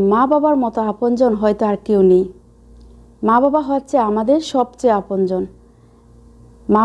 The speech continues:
বাবা হচ্ছে আমাদের জান্নাত। ম-, নিজের, আমরা কিন্তু অনেক সময় মা বাবাকে নিজের অজান্তে অনেক কষ্ট দিয়ে ফেলি, যেটা আমরা বুঝতে পারি না। হ্যাঁ, অনেক পরে আমরা বুঝতে পারি, তখন সময় থাকে না। আবার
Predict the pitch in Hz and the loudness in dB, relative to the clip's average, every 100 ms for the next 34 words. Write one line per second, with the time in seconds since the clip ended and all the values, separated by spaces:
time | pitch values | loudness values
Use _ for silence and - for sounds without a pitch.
0 | 240 269 302 277 247 - 262 208 208 226 | 2 2 0 -2 -6 -2 -2 0 0 0
1 | 240 196 180 185 185 - - _ _ _ | 0 0 0 0 -2 -10 -20 _ _ _
2 | - 254 196 202 233 277 277 - - - | -12 -2 4 4 6 4 2 -6 -20 -20
3 | - - 254 269 294 294 285 233 262 262 | -10 -2 2 2 2 2 0 0 -2 0
4 | 277 247 208 214 226 226 220 226 226 277 | 0 2 0 0 0 0 0 -2 -4 -8
5 | 320 - - - - - 254 247 294 320 | -8 -14 -20 -20 -20 0 4 6 6 2
6 | - 247 254 320 320 330 - 247 269 240 | 0 0 2 2 0 -2 -2 -2 -2 -2
7 | 220 226 226 208 202 202 180 185 - - | -4 -2 -2 0 0 -2 -4 -6 -14 -20
8 | - 214 226 269 247 254 202 208 - 208 | -10 -2 0 2 2 0 -2 -4 -6 -4
9 | 190 180 185 185 - - - - 285 294 | -2 0 -2 -4 -12 -20 -20 -6 0 2
10 | 233 254 285 - 277 277 240 240 202 202 | 2 0 -2 0 0 2 0 -2 -2 -8
11 | - 214 220 196 202 202 226 214 196 220 | -8 -4 -2 -2 -4 -4 -6 -4 -4 -2
12 | 214 196 185 180 185 - - - - - | -4 -2 0 0 -2 -16 -20 -20 -20 -20
13 | - - - - 262 294 | -20 -20 -20 -4 -2 -2